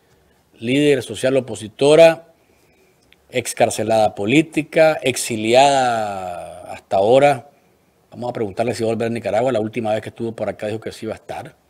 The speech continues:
Pues es que sí va a volver, mejor dicho, al país. Pero vamos a ver qué ha pasado. Más adelante estaremos conversando con ella. Pero primero quiero darles gracias a ustedes que están con nosotros a través de nuestras diferentes plataformas de redes sociales. Café con Voz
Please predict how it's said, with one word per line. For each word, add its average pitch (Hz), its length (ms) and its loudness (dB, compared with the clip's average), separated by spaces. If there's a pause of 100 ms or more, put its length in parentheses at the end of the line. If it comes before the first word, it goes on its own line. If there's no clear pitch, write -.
(460)
Pues - 120 -12
es 175 120 0
que - 100 -14
sí - 60 -20
va 104 80 -4
a 110 60 0
volver, 104 260 0
mejor 107 260 -6
dicho, 101 220 -10
al 104 100 -12
país. 104 400 -12
Pero 110 140 -6
vamos 135 180 -4
a 127 60 2
ver 131 100 0
qué - 80 -2
ha 127 60 -4
pasado. - 320 -10
Más 131 100 -6
adelante 147 220 -2
estaremos 143 240 -6
conversando 127 340 -8
con 110 140 -8
ella. 147 240 -2 (680)
Pero 113 720 -2 (400)
primero 135 320 2
quiero 143 160 2
darles 135 680 -2 (240)
gracias 147 360 6
a 110 60 -2
ustedes 131 360 -2
que 117 80 -8
están 139 400 -4
con 117 280 -8
nosotros 147 800 -4
a 165 240 4
través 151 300 2
de 165 40 -6
nuestras 131 200 -6
diferentes 131 340 -6
plataformas 131 380 -6
de 117 80 -6
redes 113 240 -6
sociales. 104 380 -10
Café 139 280 -8
con 117 180 -8
Voz 123 320 -4